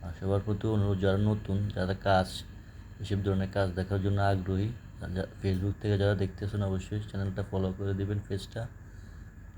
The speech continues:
YouTube থেকে যারা দেখতেছেন অবশ্যই, অবশ্যই চ্যানেলটা সাবস্ক্রাইব করে দিবেন। এবার বলি, লাইনটা আমরা কোত্থেকে নিয়ে আসি? মূলত আমরা লাইনটা একটা সকেট থেকে নিছি, ঠিক আছে? সকেট থেকে নিলে তো নিতে পারবেন। এখানে সমস্যা হচ্ছে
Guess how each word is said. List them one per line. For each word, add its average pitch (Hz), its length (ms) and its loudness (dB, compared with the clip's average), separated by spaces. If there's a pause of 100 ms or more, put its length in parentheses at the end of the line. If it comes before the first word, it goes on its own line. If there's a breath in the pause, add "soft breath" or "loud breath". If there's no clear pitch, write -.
(300)
YouTube 104 340 0
থেকে 110 180 0
যারা 107 200 8
দেখতেছেন 101 440 0
অবশ্যই, 101 320 -4 (120)
অবশ্যই 98 440 -2
চ্যানেলটা 98 400 -2
সাবস্ক্রাইব 101 420 -4
করে 95 180 0
দিবেন। 85 180 -6 (1300 loud breath)
এবার 104 180 6 (100)
বলি, 95 240 4 (540)
লাইনটা 98 340 4
আমরা 104 220 2
কোত্থেকে 101 380 0
নিয়ে 98 180 4
আসি? - 200 -8
মূলত 101 280 2
আমরা 107 140 2 (100)
লাইনটা 95 320 4 (160)
একটা 107 160 -6 (120)
সকেট 98 280 2 (100)
থেকে 95 220 2
নিছি, 82 200 -8 (1300 loud breath)
ঠিক 110 200 0
আছে? 98 160 -4 (160)
সকেট 107 300 2
থেকে 120 140 2 (100)
নিলে 104 200 4
তো 107 120 2
নিতে 98 240 0
পারবেন। 87 280 0 (100)
এখানে 107 200 0 (120)
সমস্যা 107 340 0
হচ্ছে 107 300 -2